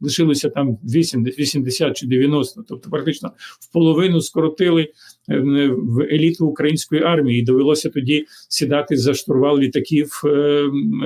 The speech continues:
генералам-полковникам. Ми ж пам'ятаємо ці історії, як перші особи української авіації сідали за штурвали літаків в перші години повномасштабного російського вторгнення, а наші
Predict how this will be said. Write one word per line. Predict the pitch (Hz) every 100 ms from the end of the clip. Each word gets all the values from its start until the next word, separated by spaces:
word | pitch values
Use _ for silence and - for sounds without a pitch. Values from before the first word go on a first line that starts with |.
| 147
генералам-полковникам. | 143 143 147 151 143 147 139 175 147 127 117
Ми | 120
ж | 113 - - - -
пам'ятаємо | 135 127 160 156 143
ці | 127 131
історії, | 120 151 131 120 117
як | 127 -
перші | 151 127 139
особи | 127 160 131
української | 131 127 135 - - 127
авіації | 120 175 160 127
сідали | - 127 139 127
за | 131
штурвали | 127 143 127 139 135 127 - -
літаків | 143 139 - 165
в | -
перші | 143 120 135
години | 127 127 127 123 - _ -
повномасштабного | 127 131 127 123 143 123 123
російського | 123 147 131 -
вторгнення, | - 175 160 147 131
а | - 147
наші | 160 160 147